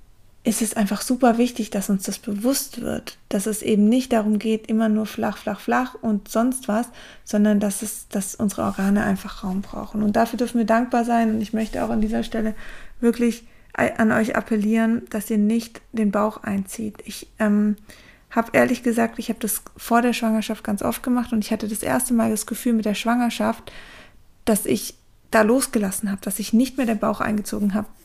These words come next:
weil es hat ja dann nichts mehr gebracht, der, ich war ja schwanger. Und da wurde es mir bewusst, was, was für eine Verkrampfung ich auch in der Bauchgegend überhaupt hab.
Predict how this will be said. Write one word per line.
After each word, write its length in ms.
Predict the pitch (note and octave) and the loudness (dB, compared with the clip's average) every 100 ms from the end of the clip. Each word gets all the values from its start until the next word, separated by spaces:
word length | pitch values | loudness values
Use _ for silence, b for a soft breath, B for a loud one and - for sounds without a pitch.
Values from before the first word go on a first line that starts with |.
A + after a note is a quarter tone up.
| - | -4
weil 140 | - | -2
es 140 | G#3 | -4
hat 180 | - - | -8 -8
ja 100 | - | -8
dann 180 | G#3 G#3+ | -4 -2
nichts 240 | G#3 - | -2 0
mehr 140 | A#3 A3+ | 2 4
gebracht, 520 | A#3+ F#3+ A3 C4+ - | 2 2 2 2 0
der, 140 | G3+ F#3+ A3+ | -4 -4 -8
ich 200 | G#3 G3 | -8 -4
war 80 | G3 | -4
ja 160 | G3+ A3+ | -2 -2
schwanger. 440 | - C4+ A#3+ - - B B B B B B | -2 -2 0 -2 -8 B B B B B B
Und 240 | A#3 A3 | 0 4
da 160 | A3 B3 | 4 4
wurde 160 | C4+ | 2
es 100 | B3 | 0
mir 140 | A#3+ A3+ | 0 0
bewusst, 580 | G3+ F#3+ B3 D4 - A3+ | 0 -2 -2 -4 -4 -2
was, 300 | A3 - - | -2 -4 -8
was 280 | A#3 G#3 - | -4 -4 -2
für 100 | A3 | -2
eine 120 | G#3 | -2
Verkrampfung 680 | G#3+ G3 - A#3 E4 D#4 B3 | -4 -8 -2 -2 0 -2 -2
ich 220 | G3 - | -2 -4
auch 120 | F#3+ | -2
in 80 | G#3 | 0
der 80 | F#3+ | 0
Bauchgegend 600 | G3 G3+ - G#3+ F#3+ - | 0 -4 -4 0 0 0
überhaupt 520 | F#3+ F3+ B3 A#3+ - | -6 0 0 0 -6
hab. 220 | - - | -12 -14